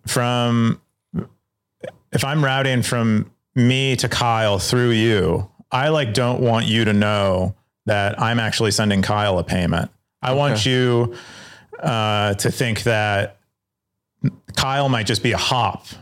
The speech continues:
Speaker 1: to someone else, to Jose, say. I'm actually, I want you to think that I might be sending a payment to Jose or Tristan or Super.
Speaker 2: Okay.
Speaker 1: Um, and so what I do is I only give, I,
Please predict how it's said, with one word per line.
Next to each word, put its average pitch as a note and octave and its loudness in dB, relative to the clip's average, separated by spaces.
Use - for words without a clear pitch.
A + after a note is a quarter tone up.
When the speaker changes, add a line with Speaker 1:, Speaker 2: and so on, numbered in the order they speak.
Speaker 1:
to - 0
someone A#2 2
else, G2 -2
to F#2+ 0
Jose, A2 0
say. - -2
I'm A#2 0
actually, A2+ 0
I B2+ -2
want C#3+ 0
you C3 0
to A#2+ 2
think A2+ -2
that A#2 0
I A2 -2
might A2+ 0
be A2 -2
sending G#2+ 0
a G2 -2
payment A2+ 0
to G2 -2
Jose G#2+ 2
or G2 0
Tristan G#2 -2
or F#2+ 0
Super. - 0
Speaker 2:
Okay. B2 0
Speaker 1:
Um, G#2+ 0
and A2+ 2
so A2+ 2
what A#2+ 0
I A#2 0
do C#3+ 2
is A2+ 2
I A#2+ 0
only D3 2
give, A#2+ 0
I, A2+ -2